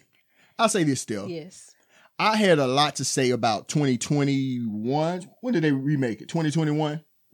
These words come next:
Speaker 1: You know, I'm not sure because didn't it, the,
Speaker 2: Yeah, it
Speaker 1: it,
Speaker 2: kept
Speaker 1: it
Speaker 2: getting
Speaker 1: was
Speaker 2: pushed back.
Speaker 1: done for a while, and so I don't know if they finished in twenty-one. Like, it was ready for a while before it came out. But either way,
Speaker 2: Yeah.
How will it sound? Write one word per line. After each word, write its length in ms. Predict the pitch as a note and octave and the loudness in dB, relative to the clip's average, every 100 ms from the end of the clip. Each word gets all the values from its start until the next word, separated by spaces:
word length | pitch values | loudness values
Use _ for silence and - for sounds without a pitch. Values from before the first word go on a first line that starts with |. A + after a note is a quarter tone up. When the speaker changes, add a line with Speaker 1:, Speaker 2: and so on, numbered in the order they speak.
| - _ - _ | -20 _ -20 _
Speaker 1:
You 160 | G#3 D4 | 0 4
know, 220 | F4+ F4 | 6 6
I'm 260 | B3 D4 D#4 | 6 4 4
not 200 | D4+ D4 | 2 2
sure 260 | - E4+ | 0 0
because 540 | C#4+ A#3 C#4 B3+ A#3 G3 | 0 0 2 4 4 0
didn't 320 | G3+ C#4 C#4 | 0 2 2
it, 200 | C4 - _ _ _ - | -2 -4 _ _ _ -12
the, 140 | G3+ F3 | 0 4
Speaker 2:
Yeah, 40 | |
it 40 | |
Speaker 1:
it, 80 | B3+ | 6
Speaker 2:
kept 40 | A3 | 6
Speaker 1:
it 40 | |
Speaker 2:
getting 160 | C4 C#4+ | 6 6
Speaker 1:
was 120 | B3+ | 6
Speaker 2:
pushed 200 | F3+ C#3+ | 6 4
back. 140 | A3+ B3+ | 4 4
Speaker 1:
done 400 | D4+ D4 C#4 B3+ | 4 2 -2 -4
for 300 | - B3 A3+ | -4 -4 -2
a 100 | G#3 | -2
while, 640 | G#3 A#3+ A3+ G#3+ F#3 F#3 | -2 -2 -2 -4 -4 -6
and 460 | C#3 F#3+ F#3 F3 D#3+ - _ - | -8 -8 -6 -8 -12 -18 _ -10
so 120 | A3+ | -2
I 100 | A3 | 2
don't 140 | C4+ | 2
know 120 | B3 A#3 | 4 2
if 80 | |
they 140 | A3+ G#3 | 4 2
finished 380 | - C#4 D4+ D4 | 2 2 2 0
in 100 | C#4 | -4
twenty-one. 680 | D4+ D4 D4 D4+ D4 D4+ D#4 _ _ _ - | -2 -2 0 -2 -2 -4 -8 _ _ _ -4
Like, 220 | G3 F#3+ | -2 0
it 60 | A#3+ | 0
was 180 | B3+ B3 | 0 2
ready 320 | B3 D4 B3+ | 6 6 6
for 300 | A3+ A3 G#3 | 0 0 0
a 120 | D#3+ | 0
while 420 | F3 G3 A3+ G3 | 0 0 2 0
before 320 | F#3 F#3 G#3 F3+ | -2 -6 -6 -6
it 100 | F3 | -6
came 320 | A3+ G3 F#3+ | -8 -8 -8
out. 240 | E3+ G#2 - | -8 -10 -2
But 140 | G#3 A3 | 2 6
either 280 | D4 A3 F#3 | 6 4 2
way, 380 | E3 C3 A#2 - _ _ _ _ _ _ - | 0 -2 -8 -14 _ _ _ _ _ _ -4
Speaker 2:
Yeah. 340 | C#3+ C3 E2 | 2 2 0